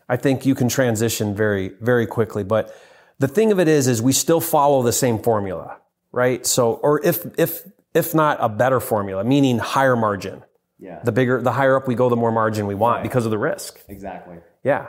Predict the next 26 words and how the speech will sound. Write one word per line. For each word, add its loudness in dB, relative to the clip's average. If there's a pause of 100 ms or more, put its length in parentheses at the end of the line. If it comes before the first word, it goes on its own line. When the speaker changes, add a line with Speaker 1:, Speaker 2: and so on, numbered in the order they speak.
(140)
Speaker 1:
So, 0
like, 0 (420)
we've 2
got 2
one 2
closing 2
here 2
in 4
a -2
couple -2
weeks 0 (100)
at 0
a -2
four 0
point -2
eight -4
five 0
million 2
price -2
point, -6 (540)
and 0
we're 2
netting 2
one 0
two. -2
Speaker 2:
Wow. -18